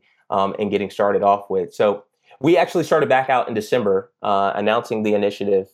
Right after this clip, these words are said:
and our church has responded financially. They've gone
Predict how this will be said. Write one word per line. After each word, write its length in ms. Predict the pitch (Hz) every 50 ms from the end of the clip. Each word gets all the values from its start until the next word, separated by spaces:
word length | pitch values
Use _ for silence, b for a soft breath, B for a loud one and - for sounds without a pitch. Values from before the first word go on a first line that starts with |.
| _ -
and 160 | 104 101 95
our 160 | 101 107 107 107
church 380 | - - - 113 110 107 -
has 140 | - 95 98
responded 580 | 98 95 - - - 101 101 101 101 98 98 - -
financially. 840 | 98 90 95 98 95 98 101 104 - 110 104 107 104 104 107 107 _ _ _ _ _ _ -
They've 140 | 101 95
gone 440 | 98 107 101 101 98 98 98 98 98